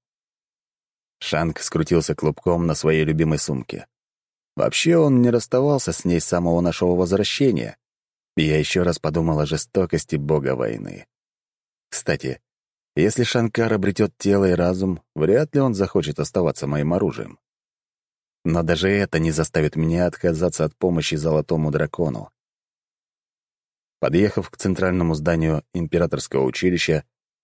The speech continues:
удивляюсь тому, сколько на стоянке рядом с ним машин. Причем ни одной иностранной дешевки, только крутые российские. Элита элит, м-да.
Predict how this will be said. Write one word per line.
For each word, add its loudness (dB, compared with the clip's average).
удивляюсь 2
тому, -2
сколько -2
на 0
стоянке 0
рядом 2
с -6
ним 2
машин. -2
Причем 0
ни 2
одной 2
иностранной 0
дешевки, 0
только -4
крутые -2
российские. -4
Элита 2
элит, 2
м-да. -4